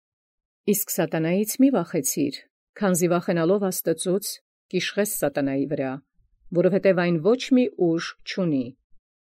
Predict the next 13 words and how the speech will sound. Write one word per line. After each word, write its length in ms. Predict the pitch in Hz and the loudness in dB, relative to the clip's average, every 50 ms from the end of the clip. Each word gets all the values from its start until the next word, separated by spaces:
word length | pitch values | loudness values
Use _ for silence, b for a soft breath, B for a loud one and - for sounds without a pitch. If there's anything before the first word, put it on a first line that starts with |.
| _ _ | _ _
Իսկ 220 | 180 180 - - 220 | -4 -4 0 2 4
ով 120 | 214 190 | 4 6
անզոր 380 | 196 185 180 143 170 165 165 175 | 4 2 2 2 2 2 4 4
է, 120 | 175 190 202 196 - - - | 2 2 0 -4 -8 -12 -6
նրանից 420 | 185 185 175 160 151 156 160 - - | -2 0 0 2 2 0 -2 -4 -4
պետք 260 | - 190 175 - - | -4 -4 -4 -4 -8
չէ 160 | - - 240 233 | -8 -6 -4 -2
վախենալ։ 580 | 190 156 143 - - 151 135 131 110 87 - 151 _ _ _ _ _ _ _ _ - - - | -2 -4 -4 -4 -2 -2 -2 -2 -4 -6 -10 -14 _ _ _ _ _ _ _ _ -14 -4 2
Նրանից 400 | 185 185 196 208 226 262 285 277 | 4 6 6 8 6 6 6 6
է 120 | - 185 | 2 2
պետք 280 | - 180 165 165 - 170 | 2 2 0 0 0 -2
վախենալ, 560 | 151 151 - - 170 139 147 202 240 240 - - _ _ _ _ _ - _ - | -2 -2 0 0 -2 0 2 2 0 0 -2 -4 _ _ _ _ _ -20 _ 0
ով 180 | 180 170 151 | 0 2 2